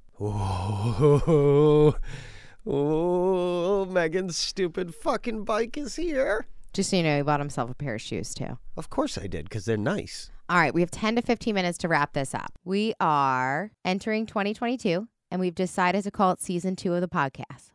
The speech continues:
Speaker 2: What do you wanna do going forward? What are your outlooks for twenty twenty-two? What do you wanna work on, improve, and what do you want for the podcast? Ready, go.
Speaker 1: The outlook is rather bleak. I'm going to try to not be an asshole with you.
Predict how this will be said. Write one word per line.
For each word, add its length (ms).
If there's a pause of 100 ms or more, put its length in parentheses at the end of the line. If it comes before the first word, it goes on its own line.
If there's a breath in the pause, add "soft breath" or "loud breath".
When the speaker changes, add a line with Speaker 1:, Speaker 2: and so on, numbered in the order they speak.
Speaker 2:
What 180
do 80
you 100
wanna 180
do 300
going 300
forward? 240
What 120
are 60
your 360
outlooks 460
for 140
twenty 300
twenty-two? 520 (160)
What 140
do 60
you 240
wanna 420 (380 soft breath)
work 400
on, 500 (600 soft breath)
improve, 920 (100)
and 140
what 80
do 60
you 60
want 140
for 80
the 80
podcast? 640
Ready, 360
go. 180 (460)
Speaker 1:
The 220
outlook 380
is 160
rather 260
bleak. 480
I'm 400
going 340
to 480 (420 soft breath)
try 240
to 100
not 240
be 140
an 80
asshole 420
with 160
you. 300